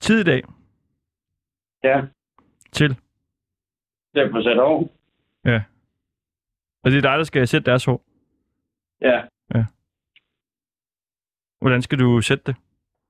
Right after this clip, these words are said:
Speaker 2: Med en til, eventuelt lave en flætning eller et eller andet andet.
Speaker 1: Er det noget med, altså, vi ringer til dig, fordi du er jo åbenbart, øh, utrolig god til at flette hår. Er det, øh, rigtigt?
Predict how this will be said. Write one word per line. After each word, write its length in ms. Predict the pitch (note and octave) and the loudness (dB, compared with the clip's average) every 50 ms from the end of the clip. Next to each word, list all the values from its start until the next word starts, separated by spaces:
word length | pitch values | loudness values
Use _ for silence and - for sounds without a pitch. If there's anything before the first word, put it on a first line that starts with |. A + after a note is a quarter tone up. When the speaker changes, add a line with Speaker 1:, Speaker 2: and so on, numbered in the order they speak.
| _ _ _ _ _ _ _ _ _ _ _ _ _ _ _ _ _ _ - | _ _ _ _ _ _ _ _ _ _ _ _ _ _ _ _ _ _ -8
Speaker 2:
Med 360 | A#2+ A#2+ A2+ G#2+ G2+ G2+ G2+ G#2 | -4 -2 0 2 2 2 2 2
en 220 | A2+ B2 B2 A#2+ | 2 2 2 0
til, 320 | - - - B2+ - F2 G#2 | -2 -2 -2 -2 0 0 0
eventuelt 400 | A2 A#2+ C#3+ C#3+ D3 D3+ - B2+ | 0 0 0 0 0 0 2 2
lave 140 | B2+ B2+ B2+ | 2 0 0
en 100 | A#2+ - | -2 -2
flætning 520 | - A#2+ B2+ B2+ - - E3 D#3 D3+ C#3+ B2+ | -2 -2 -2 -2 0 0 0 0 2 0 0
eller 320 | A#2+ A#2 A#2 A2 G#2+ G#2 | 0 0 0 0 0 0
et 180 | G2+ G2+ A2 B2+ | -2 -2 -4 -4
eller 180 | C3+ D3 C#3+ | -2 -2 -2
andet 120 | C#3+ C#3 C3 | 0 0 -2
andet. 240 | B2+ C3+ D#3 E3+ E3+ - - _ _ _ _ _ _ _ _ _ _ _ _ _ - - - - _ _ _ - - - - - - | -2 0 -2 -4 -4 -6 -20 _ _ _ _ _ _ _ _ _ _ _ _ _ -20 -20 -20 -20 _ _ _ -20 -18 -16 -14 -6 -4
Speaker 1:
Er 60 | - | -2
det 160 | C#3+ D3 D#3 | 0 2 2
noget 160 | D#3 F3+ G3 G3 | 2 2 2 2
med, 180 | E3+ C#3+ C3+ G2+ | 2 2 2 2
altså, 240 | B2+ B2+ - D#3 | 2 0 0 0
vi 180 | D3 D3+ D#3 D#3 | 2 2 2 2
ringer 220 | D3 D#3 D#3+ F3 | 2 2 0 0
til 120 | E3+ - D#3+ | -2 0 0
dig, 180 | C#3 C3 C#3 | 0 0 0
fordi 120 | A2 D3+ C#3+ | -2 -2 -2
du 200 | C3 D#3 D#3 D3+ | 0 0 2 2
er 120 | D3 C#3+ | 2 2
jo 80 | C3+ C3 B2+ C#3 | 2 2 2 2
åbenbart, 380 | C#3+ D3+ C#3+ D#3 D3+ C#3+ C3 - | 0 0 0 0 0 0 -2 0
øh, 140 | A#2+ A#2+ B2 | 0 0 0
utrolig 360 | A#2+ - F3 F3 D#3+ C#3 A#2 | -2 -2 -2 -2 -2 -2 -2
god 180 | C#3 C#3 B2+ | -2 -2 -2
til 140 | - - D#3 | -2 -2 -2
at 100 | C#3 B2 | -2 -2
flette 380 | - - - B2 B2 A#2+ B2 A#2 | -2 -6 -2 0 0 2 2 0
hår. 320 | A2+ D#3 - - - - _ _ _ _ - | 0 0 -4 -4 -10 -20 _ _ _ _ -6
Er 80 | - B2+ | -4 -2
det, 160 | B2+ C3+ C3+ C3+ | 0 0 0 2
øh, 260 | C3+ C3 A#2+ A#2+ A#2+ | 0 0 0 2 0
rigtigt? 300 | B2 C3+ C#3 - C3 - | 0 -2 -2 -6 -12 -14